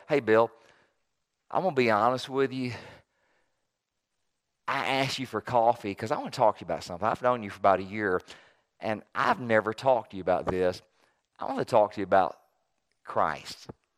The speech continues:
wanna talk to you about church a little bit." You go to church, and I'm just saying that just, that's just what I do. I just, I just go in that conversation.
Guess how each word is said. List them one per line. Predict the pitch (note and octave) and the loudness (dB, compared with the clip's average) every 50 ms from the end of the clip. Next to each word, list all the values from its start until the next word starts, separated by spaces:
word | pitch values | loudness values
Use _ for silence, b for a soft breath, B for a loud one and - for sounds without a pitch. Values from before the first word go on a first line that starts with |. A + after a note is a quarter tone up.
| _ _ _ _ _ _ _ _ _ _ _ _ _ _ _ _ _ _ | _ _ _ _ _ _ _ _ _ _ _ _ _ _ _ _ _ _
wanna | - C3 - | -18 -8 -6
talk | D#3+ C#3 B2+ | -4 -4 -2
to | B2 | -2
you | - | -4
about | - - | -4 -2
church | - A2+ G2 F#2 - - | -2 -2 -2 -2 -4 -8
a | |
little | E2+ D#2+ D2+ | -14 -14 -12
bit." | D2+ D#2 - - _ _ _ _ _ _ _ _ - | -12 -12 -12 -12 _ _ _ _ _ _ _ _ -14
You | - G2 G#2 | -12 -8 -4
go | A#2 C#3+ C3+ | -2 -2 -2
to | G#2+ | -2
church, | - - B2 A#2 A#2 A2+ - | -2 0 0 0 0 0 -2
and | - B2 B2 | -2 0 2
I'm | B2 B2+ C3 | 2 0 0
just | C3 - | 0 0
saying | D3 C3 A#2+ A2+ | 2 2 4 4
that | B2+ B2 A2+ | 4 4 2
just, | B2 B2 - - - | -2 -10 -12 -4 0
that's | - A#2+ B2+ - - | 2 2 4 2 0
just | C#3+ A#2+ - | -6 -8 -4
what | A2 A2+ A2 G#2 | 0 2 4 6
I | G2+ G2 | 6 6
do. | G#2 A2+ | 6 4
I | G#2 G2 | 2 2
just, | F#2+ - - | 0 -2 -2
I | G#2 G#2+ | 0 0
just | G#2+ G#2 - | 0 -2 -2
go | - A2+ | -2 -2
in | G#2+ G#2 | 0 -2
that | - - | -2 -2
conversation. | - G#2+ F#2+ F2+ E2+ - - - A2+ A2 A2 - - E2+ C#2+ | -2 -2 -2 -2 -4 -4 -2 0 2 2 0 -2 -6 -14 -16